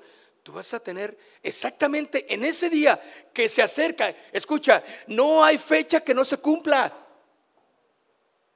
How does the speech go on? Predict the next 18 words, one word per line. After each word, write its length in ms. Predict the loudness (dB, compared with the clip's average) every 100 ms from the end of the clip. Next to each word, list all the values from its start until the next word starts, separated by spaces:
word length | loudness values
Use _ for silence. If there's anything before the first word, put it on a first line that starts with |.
| _ _ _ _ _ _ _ _ _ _ _ _
Fíjate, 240 | -2 0 0
ahorita 220 | -6 -4
podemos 260 | -4 -4 -2
pensar, 380 | 0 2 0 -2 -16 -20 _
"Falta 240 | -4 0
mucho 240 | -2 -2 0
para 180 | 2 2
Navidad", 400 | 0 0 -2 -6 -14
¿sí 120 | -4 -2
o 40 |
no? 300 | -2 -8 -20 _ _ _ -20 -18 -16
Ay, 100 | -14
hermano, 280 | -12 -14 -16 _ _ _ _ _ _ _ _ _ _ -10
ya 80 | -6
estamos 320 | -4 -4 -4
en 60 | -6
Semana 340 | -4 -2 0
Santa. 400 | 2 0 4